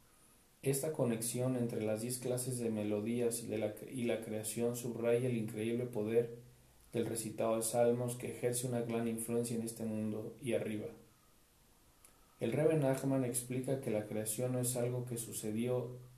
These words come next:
solo una vez, sino que Dios reitera las diez expresiones diariamente, tal como decimos en la plegaria de la mañana. En su ben-, bondad, Él renueva diariamente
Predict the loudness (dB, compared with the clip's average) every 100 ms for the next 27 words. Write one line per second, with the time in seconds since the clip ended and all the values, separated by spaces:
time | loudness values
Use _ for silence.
0 | -12 -2 2 4 4 2 0 2 2 0
1 | -2 -2 -4 -2 0 0 2 2 0 -4
2 | -12 -20 -20 -20 -20 -20 -16 0 4 6
3 | 4 4 6 6 6 4 2 0 -2 -2
4 | -2 0 -2 0 0 4 4 4 2 0
5 | -2 -4 -2 -2 0 0 -2 0 0 -2
6 | -2 -2 -2 -2 -4 -2 -2 -2 0 0
7 | 0 -2 -2 -2 -2 -6 -12 -20 -20 -20
8 | -20 -20 -20 -20 -20 -10 -4 -2 -2 0
9 | 2 4 2 0 0 2 4 4 4 2
10 | 0 0 0 2 2 2 4 4 4 4
11 | 0 2 0 2 0 -2 -2 -4 -4